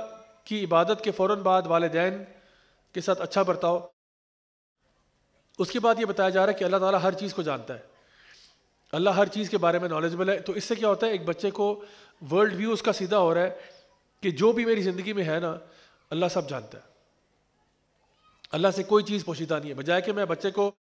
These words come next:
اپنے آپ سے ڈراؤں کہ "بیٹا خبردار کچھ کیا میں چھوڑوں گا نہیں"، بلکہ اس کے بجائے یہ بتایا کہ "بیٹا جدھر بھی ہوگے نا، اللہ تجھے دیکھ رہا ہے، اللہ ہر چیز سے واقف ہے۔" یہ ہوتا ہے اس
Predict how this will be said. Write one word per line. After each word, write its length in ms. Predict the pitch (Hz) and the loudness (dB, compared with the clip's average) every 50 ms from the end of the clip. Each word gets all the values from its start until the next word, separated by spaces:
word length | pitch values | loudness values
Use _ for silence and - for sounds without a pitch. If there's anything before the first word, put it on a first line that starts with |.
| _ _ _ _ _ _ _ _ _ | _ _ _ _ _ _ _ _ _
اپنے 260 | - 180 - 247 269 | -16 -10 -4 0 2
آپ 180 | 262 233 214 - | 4 4 4 4
سے 80 | - 202 | 2 2
ڈراؤں 320 | 180 170 160 165 175 185 175 - - - - _ _ | 4 4 4 4 2 0 -4 -10 -18 -20 -20 _ _
کہ 80 | - 170 | -2 0
"بیٹا 180 | 180 190 214 | 2 4 4
خبردار 520 | 190 - - 220 220 233 208 190 196 202 202 - | 4 4 4 4 6 6 6 6 6 6 6 4
کچھ 180 | 214 190 - | 0 -4 -2
کیا 140 | - 196 190 | 0 0 2
میں 140 | 180 185 180 | 2 2 0
چھوڑوں 240 | - 175 175 190 190 | 0 0 0 0 2
گا 100 | 190 180 | 0 0
نہیں"، 120 | 170 139 - - - - - _ _ _ _ - | -2 -4 -8 -12 -20 -20 -20 _ _ _ _ -20
بلکہ 460 | 147 127 123 127 175 180 180 - 233 | -20 -14 -6 -2 0 0 0 0 -2
اس 100 | 208 - | -2 0
کے 80 | 233 | 0
بجائے 240 | 202 196 190 202 208 | 0 0 2 0 0
یہ 60 | 214 | 0
بتایا 220 | 190 - 202 202 208 | 0 0 0 0 0
کہ 140 | 202 202 175 | 0 -2 -4
"بیٹا 260 | 175 165 185 202 208 202 - - - - - - - - _ - | -4 -2 -2 -2 -2 -4 -8 -16 -20 -20 -20 -20 -20 -20 _ -16
جدھر 280 | 143 131 175 196 208 254 | -6 -2 0 4 4 4
بھی 140 | 220 214 208 | 4 4 0
ہوگے 180 | 185 175 185 | 0 0 0
نا، 120 | 190 214 - | -4 -6 -6
اللہ 180 | - 143 156 180 | -6 -2 -2 -2
تجھے 240 | 175 175 156 160 139 | -2 -2 -2 -4 -4
دیکھ 240 | 117 120 127 - | -4 -6 -8 -10
رہا 80 | 120 101 | -14 -18
ہے، 60 | - _ _ _ _ _ _ _ _ _ _ _ _ _ _ _ _ _ _ _ _ _ _ _ | -20 _ _ _ _ _ _ _ _ _ _ _ _ _ _ _ _ _ _ _ _ _ _ _
اللہ 180 | - 143 147 170 | -10 -6 -4 -4
ہر 160 | 160 151 170 | -2 -2 -4
چیز 180 | 170 175 170 147 | -4 -6 -8 -8
سے 60 | 151 | -8
واقف 340 | 123 113 107 - 117 113 - | -8 -10 -10 -12 -16 -20 -20
ہے۔" 40 | 123 _ _ _ _ _ _ _ _ _ _ _ _ _ _ _ _ - | -20 _ _ _ _ _ _ _ _ _ _ _ _ _ _ _ _ -6
یہ 120 | 170 190 | -2 -2
ہوتا 180 | 185 180 185 208 | 0 0 0 -2
ہے 40 | 208 | -2
اس 120 | 196 202 | -2 -4